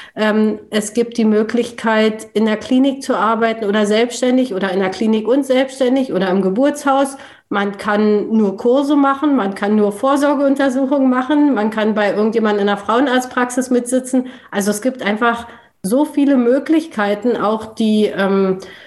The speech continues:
ja, seinen ganzen Alltag zu gestalten, dass ich total happy bin, ähm, und das wirklich sehr, sehr gerne mache.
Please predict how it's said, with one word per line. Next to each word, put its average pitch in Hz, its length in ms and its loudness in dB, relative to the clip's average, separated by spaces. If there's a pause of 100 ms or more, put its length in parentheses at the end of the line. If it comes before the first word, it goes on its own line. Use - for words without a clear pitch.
(180)
ja, 202 180 -2
seinen 202 200 0
ganzen 196 320 -2
Alltag 214 520 -2
zu 247 140 -4
gestalten, 240 1000 0
dass 208 220 -2
ich 190 220 -6
total 208 420 -2
happy 202 300 -2
bin, 202 480 0 (480)
ähm, 202 320 -2
und 202 180 -2
das 220 140 -4
wirklich 220 340 -2
sehr, 220 220 2
sehr 202 200 0
gerne 185 300 0
mache. 156 420 -4